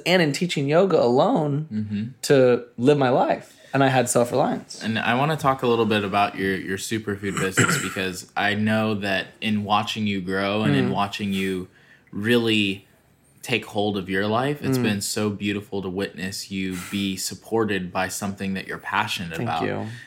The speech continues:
Speaker 2: And I would say that, like, what you're building with your superfood business is, is very similar to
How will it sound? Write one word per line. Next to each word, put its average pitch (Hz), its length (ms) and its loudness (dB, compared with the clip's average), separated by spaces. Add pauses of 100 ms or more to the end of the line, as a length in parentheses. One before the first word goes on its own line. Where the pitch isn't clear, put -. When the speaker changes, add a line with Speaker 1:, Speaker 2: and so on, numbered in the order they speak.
(120)
Speaker 2:
And 98 560 0 (120)
I 104 140 2
would 113 160 0
say 101 300 0
that, 92 280 -2 (520)
like, 95 260 -4 (380)
what 113 280 2
you're 120 120 4
building 107 380 0
with 98 180 -6
your 98 80 -2
superfood 98 600 -6
business 98 440 -4
is, 92 300 -6
is 92 380 -6
very 104 320 0
similar 95 520 -4
to 90 460 -8